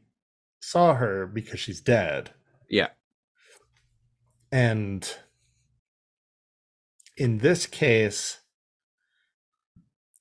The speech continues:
Speaker 1: she's on Cybertron with the others that died on Cybertron.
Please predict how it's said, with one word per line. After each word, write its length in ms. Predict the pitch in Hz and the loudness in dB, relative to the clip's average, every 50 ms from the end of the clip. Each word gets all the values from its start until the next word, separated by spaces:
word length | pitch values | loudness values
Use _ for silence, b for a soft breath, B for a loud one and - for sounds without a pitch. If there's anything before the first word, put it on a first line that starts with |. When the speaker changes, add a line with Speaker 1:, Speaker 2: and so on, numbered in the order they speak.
| _ _ _ _ _ - | _ _ _ _ _ -6
Speaker 1:
she's 320 | - - 160 156 151 131 | -2 0 2 2 4 4
on 160 | 139 123 120 120 | 4 4 2 2
Cybertron 760 | - - 127 120 123 120 123 117 120 - 120 110 110 110 107 | 0 2 2 2 2 2 0 -2 -2 -2 -2 -2 -2 -2 -4
with 140 | 101 - - | -6 -6 -4
the 140 | 107 107 | -2 0
others 340 | 110 123 127 139 127 117 - | 2 2 4 4 2 2 2
that 160 | 117 107 98 - | 0 -2 -2 0
died 240 | 107 98 101 104 107 | -2 -2 0 -2 -2
on 120 | 104 101 | -4 -6
Cybertron. 800 | - - 104 98 101 - 127 127 - 151 147 156 180 196 190 185 | -6 -6 -6 -4 -4 -4 -6 -4 -2 -2 -2 -2 -4 -6 -8 -12